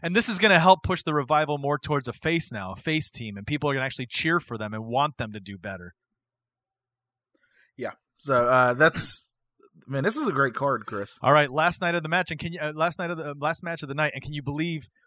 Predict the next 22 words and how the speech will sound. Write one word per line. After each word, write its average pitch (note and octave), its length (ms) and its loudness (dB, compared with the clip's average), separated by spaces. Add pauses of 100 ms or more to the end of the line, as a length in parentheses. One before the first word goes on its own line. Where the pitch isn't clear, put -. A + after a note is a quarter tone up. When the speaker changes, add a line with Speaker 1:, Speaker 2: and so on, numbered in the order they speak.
Speaker 1:
once D3+ 240 -4
again C#3+ 220 -2
the C3+ 100 -4
women C#3+ 280 -4
are C3 120 -6
closing B2+ 360 -8
out A#2+ 120 -6
the B2 60 -16
show, B2+ 260 -4
my G#2+ 120 -8
friend? F#2+ 380 -12 (640)
We G3 140 -2
are C4 80 0
gonna G3+ 200 0
have, C#3+ 500 0 (120)
uh, A#2+ 600 -2
a, B2+ 220 -8
a C3 80 -6
sort F#3 340 0
of D#3 280 0
kind D3+ 280 -8
of B2+ 280 -6